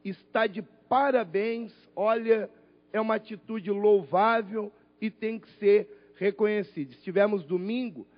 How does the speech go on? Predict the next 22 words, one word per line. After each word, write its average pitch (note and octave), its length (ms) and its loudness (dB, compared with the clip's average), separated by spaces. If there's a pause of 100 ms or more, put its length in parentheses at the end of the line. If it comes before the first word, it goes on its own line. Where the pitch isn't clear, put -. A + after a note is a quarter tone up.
(160)
às D3+ 180 -8
sete G#3+ 280 -2
da F3 180 -2
noite, G3 440 0
nesta G3 460 -6
reunião F#3 380 -6
que F3+ 140 -12
teve F3+ 340 -2
de D3+ 120 -12
encerramento, G3+ 960 -4 (360)
né, F#3+ 200 -4
comemorando G3 720 -4
a F#3 80 -4
compra A3 500 -2
desse E3+ 240 -4
terreno. A3+ 640 -2 (380)
Então, A#3 580 -2 (680)
está F#3+ 300 -4
aí G3+ 360 0 (400)
o D#3+ 120 -6
meu F#3 180 4
parabéns F3+ 760 2